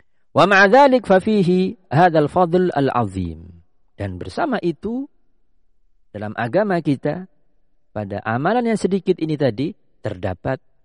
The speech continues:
keutamaan yang sangat besar. Ya, cuma sedikit, tiga hari dalam satu bulan.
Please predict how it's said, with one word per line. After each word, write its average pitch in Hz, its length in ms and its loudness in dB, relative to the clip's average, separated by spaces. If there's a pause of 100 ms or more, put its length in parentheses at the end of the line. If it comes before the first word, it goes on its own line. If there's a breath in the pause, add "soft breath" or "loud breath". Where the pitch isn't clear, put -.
(100)
keutamaan 101 800 -6
yang 143 160 -8
sangat 151 240 -10
besar. 170 560 2 (1040)
Ya, 110 160 -16 (160)
cuma - 160 -6
sedikit, 285 400 0 (480)
tiga 113 480 -2
hari 101 400 -4
dalam 110 240 -4
satu 113 240 -6
bulan. 90 400 -6